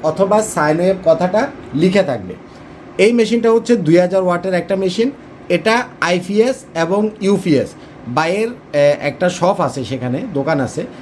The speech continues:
সেখানে লাইট চলবে, ফ্যান চলবে, but এখানে বাড়তি একটা জিনিস চলবে, সেটা হচ্ছে তার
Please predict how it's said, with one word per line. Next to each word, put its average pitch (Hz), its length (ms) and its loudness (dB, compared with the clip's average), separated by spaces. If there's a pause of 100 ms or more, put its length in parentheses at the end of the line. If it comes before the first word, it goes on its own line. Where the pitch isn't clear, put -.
(180)
সেখানে 156 400 0
লাইট 156 380 2
চলবে, 175 400 0
ফ্যান 156 200 2
চলবে, 165 380 0 (380)
but 185 140 2 (140)
এখানে 175 260 -2
বাড়তি 151 360 -2
একটা 185 160 -2
জিনিস 196 260 0
চলবে, 202 260 2
সেটা 175 260 2
হচ্ছে 208 360 2 (460)
তার 160 180 0